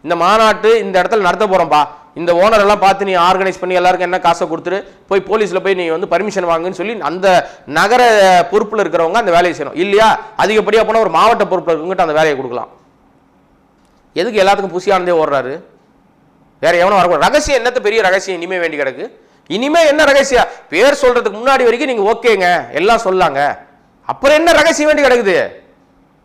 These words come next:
நீங்க ரகசியம் காக்க காக்க உங்களுக்கான இமேஜ் வந்து டமால்னு உடைஞ்சிக்கிட்டே இருக்குது. அது ஏன் புரிய மாட்டேங்குது உங்களுக்கு?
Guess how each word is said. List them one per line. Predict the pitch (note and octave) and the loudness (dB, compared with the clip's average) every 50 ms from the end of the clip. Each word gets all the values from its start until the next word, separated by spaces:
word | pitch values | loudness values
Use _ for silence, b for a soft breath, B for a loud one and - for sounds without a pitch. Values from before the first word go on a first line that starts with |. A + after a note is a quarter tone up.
| _ _ _ _ _ _ _ _ _ _ _ _ _ _ _ _ | _ _ _ _ _ _ _ _ _ _ _ _ _ _ _ _
நீங்க | E3+ G#3 A3 | -2 0 2
ரகசியம் | F#3+ E3+ F3 A3 B3 A#3+ - C4+ C#4 B3+ | 2 4 2 2 0 0 0 -2 -2 -2
காக்க | - G#3+ G#3+ A3+ A3 - A#3+ A3 - | 0 2 2 2 2 2 -2 -2 0
காக்க | - G3 F#3 F3 - E3+ D#3+ D#3+ E3 E3+ D#3+ D3+ - | 2 2 2 2 0 0 2 2 4 2 2 0 -2
உங்களுக்கான | D3+ F#3 G3 F#3+ E3+ F3+ F#3 F#3+ A3+ A#3+ | -4 -2 -2 -2 -2 0 0 0 0 0
இமேஜ் | G3+ F3+ F3+ G3+ A#3 A#3+ A#3 G#3 F#3 F#3 | -2 -2 -2 0 2 2 2 2 0 -4
வந்து | E3+ E3+ F3 A3 A3+ G3 D3 A#2 A2+ - | -4 -4 -4 -4 -6 -6 -10 -12 -6 -4
டமால்னு | C#3+ D3 E3 F#3 G3 G#3 A3+ B3+ B3+ A#3+ | -2 0 2 2 4 4 4 4 4 2
உடைஞ்சிக்கிட்டே | F#3 F3+ F#3 F3 F3 E3 D#3+ F#3+ | 2 2 0 -4 -6 -4 -2 -2
இருக்குது. | F3 C#3+ A2 G#2 F#2+ - - _ _ _ _ _ _ _ _ _ _ _ _ _ _ _ _ _ _ _ _ _ | -2 -2 -4 -10 -16 -20 -20 _ _ _ _ _ _ _ _ _ _ _ _ _ _ _ _ _ _ _ _ _
அது | - F3 G#3 A#3+ | -2 -2 -2 0
ஏன் | A#3+ C#4 C#4+ G3+ | 0 0 0 0
புரிய | A3 A#3+ C4 C4+ A#3+ | -2 -2 -2 -2 0
மாட்டேங்குது | A3+ G3+ F#3+ F#3 F3 E3 D#3 | 0 0 0 0 -2 -4 -6
உங்களுக்கு? | D3+ C#3+ C#3 B2 E3 F#3+ F3+ C3+ G2+ - - | -6 -8 -6 -4 -4 -2 -2 -2 -4 -6 -10